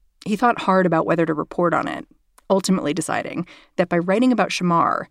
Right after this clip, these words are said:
he could more fully explain the challenges of learning online,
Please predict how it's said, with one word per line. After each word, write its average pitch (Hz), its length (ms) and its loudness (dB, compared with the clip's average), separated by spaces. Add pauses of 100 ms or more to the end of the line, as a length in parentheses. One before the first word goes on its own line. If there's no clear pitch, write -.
(280)
he - 180 -6
could 214 220 -2
more 196 180 2
fully 220 380 0
explain 180 800 -2 (220)
the 180 80 -2
challenges 175 440 0
of 165 120 -4
learning 165 240 -2
online, 151 560 -4